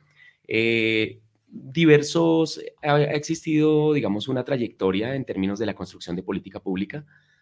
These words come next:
para incorporar justamente esas categorías dentro de las, lo, de las políticas del desarrollo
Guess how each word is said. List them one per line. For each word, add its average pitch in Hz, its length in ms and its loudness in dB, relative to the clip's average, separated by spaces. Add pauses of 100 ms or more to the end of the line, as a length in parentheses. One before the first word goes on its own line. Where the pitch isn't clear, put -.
para 104 180 2
incorporar 92 580 -4
justamente 98 720 -4
esas 98 220 -8
categorías 82 640 -8
dentro 92 340 -4
de 85 100 -6
las, 82 360 -12
lo, 92 260 -4
de 98 80 -6
las 90 180 -8
políticas 92 480 -6
del 113 140 -2
desarrollo 95 580 -4